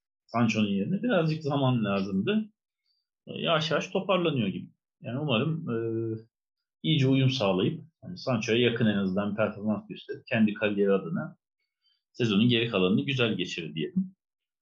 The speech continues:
E, Hoffenheim'da <laughs> yani zorlu bir rakip, yapacak bir şey yok. Şampiyonluk kovalayan ki yani geride olan, e, bir takım. Mesela Münih'e karşı oynasalar bence daha kafa kafaya bir maç çıkarabilirlerdi.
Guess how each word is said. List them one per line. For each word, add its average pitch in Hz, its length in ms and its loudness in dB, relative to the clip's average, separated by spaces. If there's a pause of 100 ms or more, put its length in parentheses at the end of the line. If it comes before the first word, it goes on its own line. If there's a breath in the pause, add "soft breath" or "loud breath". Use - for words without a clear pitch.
(640)
E, 127 60 -4 (580)
Hoffenheim'da 151 760 2 (360 loud breath)
<laughs> - 400 -20
yani 123 180 0
zorlu 180 340 4
bir 135 60 4
rakip, 135 320 0
yapacak 139 380 -2
bir - 60 -12
şey 135 160 -2
yok. 120 100 -4
Şampiyonluk 123 540 0
kovalayan 107 680 0 (240)
ki 156 220 -2
yani 110 260 4
geride 117 360 4
olan, 92 420 0 (800)
e, - 60 -10 (220)
bir 90 160 -4
takım. - 320 -6
Mesela 101 280 -2
Münih'e 156 380 6
karşı 104 340 0
oynasalar 120 460 0
bence 131 420 0
daha 131 260 0
kafa 120 220 -4
kafaya 107 280 -4
bir 101 60 0
maç 107 200 -2
çıkarabilirlerdi. 107 920 -6